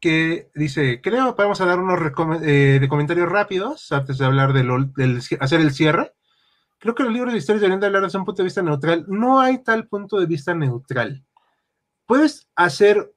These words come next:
un intento de interpretación del evento y vas a tener esa visión de la persona, pero ya no va a ser neutral. Lo que vas a hacer es un,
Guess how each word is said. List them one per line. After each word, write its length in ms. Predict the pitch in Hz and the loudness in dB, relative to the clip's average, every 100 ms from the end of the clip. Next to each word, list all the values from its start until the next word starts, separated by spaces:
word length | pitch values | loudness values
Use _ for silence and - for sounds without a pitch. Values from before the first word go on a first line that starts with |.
| _ | _
un 200 | 202 220 | -4 -2
intento 560 | 240 233 220 233 214 202 | -2 -4 -2 -4 -2 -2
de 80 | 175 | -2
interpretación 880 | 151 147 147 139 147 135 170 175 165 | -2 -4 -4 -4 -4 -2 -4 -2 -2
del 160 | 139 | 0
evento 560 | 139 170 170 135 147 160 _ _ _ _ | 0 0 -4 -4 -6 -8 _ _ _ _
y 140 | 180 | 0
vas 220 | 175 202 220 | 2 2 0
a 60 | |
tener 360 | 214 196 196 190 | -2 2 2 2
esa 260 | 165 196 196 | -2 0 0
visión 760 | 175 139 - 208 262 294 254 | -2 -10 -8 -2 0 0 -2
de 120 | 156 | 0
la 140 | 139 135 | 0 0
persona, 540 | 156 139 185 170 170 - | -2 -4 -4 -4 -4 2
pero 420 | 254 190 233 - _ _ _ _ _ | 4 4 0 -6 _ _ _ _ _
ya 240 | 160 185 202 | 2 4 6
no 140 | 220 | 4
va 80 | 208 | 2
a 40 | |
ser 200 | 208 185 | 0 -2
neutral. 760 | 185 156 131 131 - 190 170 120 | 0 0 -2 -4 -2 0 2 0
Lo 220 | 120 135 | -4 -4
que 80 | 135 | 0
vas 180 | 175 175 | 0 0
a 40 | |
hacer 260 | 226 202 190 | -2 0 0
es 200 | 185 - | 0 -4
un, 400 | 190 196 190 | -6 -6 -8